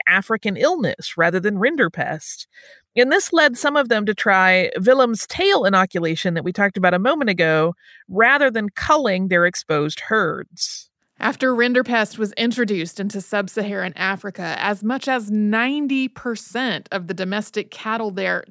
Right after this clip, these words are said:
Speaker 2: died. The disease also spread to domestic sheep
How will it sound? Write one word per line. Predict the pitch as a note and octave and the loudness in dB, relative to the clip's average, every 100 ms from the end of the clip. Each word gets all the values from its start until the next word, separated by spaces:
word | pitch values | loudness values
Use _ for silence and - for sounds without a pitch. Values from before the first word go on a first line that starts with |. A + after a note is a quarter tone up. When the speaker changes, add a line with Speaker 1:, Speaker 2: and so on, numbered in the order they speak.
| F3+ | -10
Speaker 2:
died. | F3+ G3 F#3+ G2 - A3+ _ _ _ _ | -4 0 0 -2 -6 -14 _ _ _ _
The | F#3 | -12
disease | F3 F3+ G3+ G3 | -10 -8 -6 -2
also | G3 F3+ G3 | -4 -2 -6
spread | - - G3 G3 F#3+ | -6 -2 -2 -2 -4
to | F#3 | -4
domestic | F#3 F#3+ G3+ G#3 F#3 | -2 -4 -4 -6 -6
sheep | - A#3 B3+ C4+ | -8 -6 -6 -6